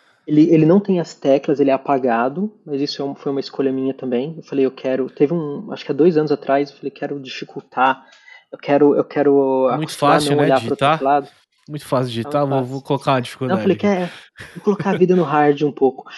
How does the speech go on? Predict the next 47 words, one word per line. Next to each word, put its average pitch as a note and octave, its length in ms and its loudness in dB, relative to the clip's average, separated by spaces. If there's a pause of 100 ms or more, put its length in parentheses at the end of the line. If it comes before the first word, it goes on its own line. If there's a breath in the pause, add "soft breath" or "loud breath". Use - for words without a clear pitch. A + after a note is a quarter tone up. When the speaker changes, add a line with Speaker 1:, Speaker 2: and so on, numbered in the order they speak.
(120 loud breath)
Speaker 1:
Aí C#3+ 180 4
eu, D#3 320 2
eu, D3 240 0
eu, D3+ 200 -6
eu D3 60 -2
comprei, C#3 520 -2
depois F#3+ 240 -4
de - 60 -14
ter G#3+ 60 -6
comprado D3 440 -4
ele, C#3 420 -2
eu D3 60 -4
comprei C#3 500 -6
as C3+ 140 -12
teclas C3+ 640 -8
apagadas, C#3 640 0
coloquei D3+ 260 -6
teclas C3+ 300 -8
apagadas. C#3+ 520 -2 (360 loud breath)
Eu, D#3+ 400 4
no F3 80 6
lugar F3+ 220 4
onde G#3 140 2
é F#3 40 2
o F3 60 -2
caps - 320 -8
lock, C#3 320 -2
na C#3+ 60 -6
verdade C3+ 320 -2
é C3+ 40 -8
o B2+ 40 -6
control, C#3+ 680 -8 (440)
né? C3+ 200 -4
Ele C#3+ 100 -2
não C3+ 100 -4
tem C3 160 -10
caps - 260 -16
lock. C3+ 300 -4 (400)
Speaker 2:
Eita, D3 380 -8
Speaker 1:
E, D3 100 2
Speaker 2:
caramba. D3 420 0
Speaker 1:
e - 40 4
ele D#3 120 6
é D#3 460 0
sessenta - 400 -10
por - 140 -20
cento. D#3 380 -14